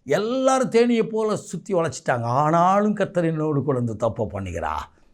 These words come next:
ஆம், மனுஷனை நம்புவதை பார்க்கிலும் பிரபுக்களை நம்புவதை பார்க்கிலும் கர்த்தர் மேல் பற்றுதலாய் இருப்பேன் என்று சொல்லி வார்த்தைகள் விசுவாசித்து அறிக்கையிடுகிறான். எனக்கு அருமையானவர்களே,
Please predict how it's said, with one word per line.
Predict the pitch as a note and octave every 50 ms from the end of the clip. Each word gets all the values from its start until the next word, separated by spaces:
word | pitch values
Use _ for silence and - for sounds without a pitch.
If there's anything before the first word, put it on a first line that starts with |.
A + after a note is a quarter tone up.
| _ _
ஆம், | - A2+ C#3 E3 F#3+ F3+ D3 A#2 G#2 F#2 E2 D#2+ - - - - -
மனுஷனை | C3+ E3 G3 E3+ - G3 F3 D#3+ D3+
நம்புவதை | D#3+ F#3+ G#3+ A3 G#3+ G#3 G#3 F#3 F#3
பார்க்கிலும் | - - F3+ F#3 G#3 - - - A3 A#3 A3+ G#3 - - - _ _ _ -
பிரபுக்களை | - F#3 G#3 G#3+ A#3+ F#3 - A3 G#3+ G3
நம்புவதை | E3+ F3 G#3 A3 A#3 G#3+ A3 G#3 G3
பார்க்கிலும் | - G#3 G#3 A#3 G3+ - A#3+ G3+ -
கர்த்தர் | - G#3+ G#3+ G#3+ - C4 A#3+ A#3+
மேல் | B3 B3 A#3+ A#3+
பற்றுதலாய் | - G#3 A3 A3 - A#3 A3+ B3 A#3 A#3 A3+ G3
இருப்பேன் | D#3 G#3 B3 A#3+ A#3+ B3+ B3+ B3+ B3
என்று | B3 A3+ G#3 -
சொல்லி | - A3 G#3+ G#3 F#3+ D#3+ - - - - _ _ _
வார்த்தைகள் | - - - D3 C#3+ _ - - C3+ - C#3+ B2 A2+
விசுவாசித்து | G#2 A2 - - - - - - A#2+ - - A#2+ - -
அறிக்கையிடுகிறான். | A2+ A2 A2+ A2 - G#2 G2+ G2 F#2+ F#2 F2+ F#2 G2+
எனக்கு | C3+ F3+ A3 G#3+ G#3+ G3+ G3
அருமையானவர்களே, | F#3+ G3 G3 F#3+ E3 C3+ C3+ B2 A2+ G#2+ G#2 G2